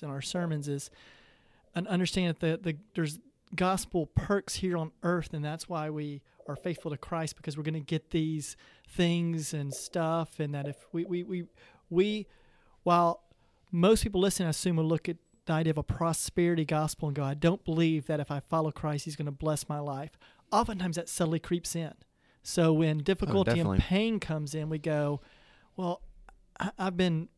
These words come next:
Speaker 1: walking with the Lord and faithful. Why, why is this happening?" So that is one of the greatest perversions of our day, is an un-, a, a prosperity understanding of the gospel, when the gospel is you get Christ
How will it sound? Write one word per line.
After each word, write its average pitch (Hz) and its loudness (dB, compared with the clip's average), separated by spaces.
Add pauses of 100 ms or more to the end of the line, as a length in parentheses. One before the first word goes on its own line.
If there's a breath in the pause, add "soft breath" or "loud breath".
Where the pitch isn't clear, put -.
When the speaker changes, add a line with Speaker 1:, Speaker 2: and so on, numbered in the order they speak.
Speaker 1:
walking 196 2
with 196 0
the 175 2
Lord 185 4
and - -6
faithful. 196 2
Why, 185 4
why 180 2
is 165 0
this 156 -2
happening?" 165 -6 (500 soft breath)
So 156 -2 (720)
that 196 0
is 156 -2
one 175 0
of 156 0
the 151 0
greatest 175 0
perversions 156 -2
of 143 -10 (120)
our 170 2
day, 151 -6
is 151 -6 (280 soft breath)
an 147 -2
un-, 160 -4
a, 160 -6
a 147 -2
prosperity 170 -2
understanding 151 -6
of 139 -8
the 143 -8
gospel, 143 -8 (480 soft breath)
when 151 -2 (160)
the 170 -2
gospel 165 0
is - -4 (220)
you 185 0
get 185 -2
Christ - -4